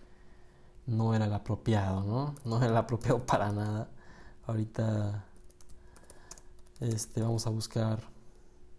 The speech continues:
esa disculpa. Aquí, aquí está el video, ya lo buscaba, ya lo encontré.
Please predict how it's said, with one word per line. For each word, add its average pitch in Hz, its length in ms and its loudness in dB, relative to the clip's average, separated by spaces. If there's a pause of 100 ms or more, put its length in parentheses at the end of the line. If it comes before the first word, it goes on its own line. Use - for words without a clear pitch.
(1700)
esa 190 260 6
disculpa. 160 760 6
Aquí, 143 320 2
aquí 131 160 -2
está - 240 -6
el - 60 -2
video, 113 300 2
ya 107 140 2
lo 107 80 -2
buscaba, - 400 -6
ya 95 80 -2
lo 101 60 -2
encontré. 131 640 -2